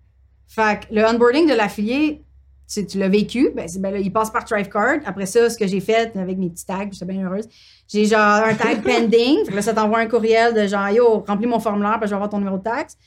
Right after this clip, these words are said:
Speaker 1: Et après ça, une fois que t'as rempli ça, manuellement, je te rajoute dans mon Thrivecart. Ça rajoute un autre tag, puis je t'envoie un autre patente avec genre, « Yo, bravo, t'es a-, t'es, t'es affilié pour Mac en particulier. » Parce que t'as eu ce tag-là.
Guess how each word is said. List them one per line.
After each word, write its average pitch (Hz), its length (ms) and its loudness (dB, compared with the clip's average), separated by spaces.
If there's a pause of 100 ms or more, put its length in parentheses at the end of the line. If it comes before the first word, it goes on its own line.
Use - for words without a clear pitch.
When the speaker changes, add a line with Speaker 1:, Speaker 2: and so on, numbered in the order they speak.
(240)
Speaker 1:
Et 214 40 0
après 214 120 2
ça, 254 60 -2
une 247 80 0
fois 262 100 0
que 262 60 -6
t'as 247 120 2
rempli 214 240 -2
ça, 254 280 2
manuellement, 226 720 0
je 214 100 -6
te - 80 -6
rajoute 196 380 -2
dans 208 100 -2
mon 202 120 -4
Thrivecart. 208 560 -4 (180)
Ça - 160 -6
rajoute 202 240 -2
un 214 120 0
autre 190 120 -4
tag, 226 280 -2
puis - 80 -14
je - 40 -20
t'envoie 196 260 -6
un 202 140 -2
autre 202 120 -6
patente 202 380 -6
avec 185 160 -6
genre, « 190 180 -8
Yo, 269 200 -4
bravo, 220 380 -2
t'es 185 140 -8
a-, 185 140 -10 (120)
t'es, 185 220 -8 (400)
t'es 208 80 -8
affilié 190 300 -4
pour 196 160 -4
Mac 185 380 -2
en 180 80 -6
particulier. » 180 560 -10 (340)
Parce 190 140 -6
que 214 80 -4
t'as 202 120 -4
eu 196 80 -2
ce 196 120 -6
tag-là. 185 400 -6